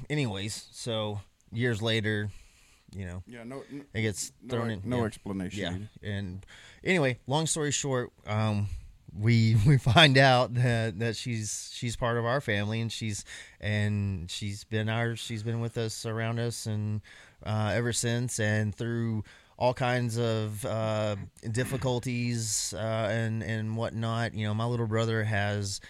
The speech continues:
Speaker 1: um, pushed through some, some, uh,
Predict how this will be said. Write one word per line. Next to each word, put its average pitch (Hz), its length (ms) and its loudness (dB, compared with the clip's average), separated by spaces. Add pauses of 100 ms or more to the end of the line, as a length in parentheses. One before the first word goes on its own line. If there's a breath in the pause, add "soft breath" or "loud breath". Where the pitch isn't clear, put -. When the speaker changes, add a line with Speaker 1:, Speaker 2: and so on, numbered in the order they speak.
(460 loud breath)
Speaker 1:
um, 104 440 0
pushed - 360 12
through 113 540 2
some, 101 640 -2
some, 101 480 -4
uh, 95 360 -2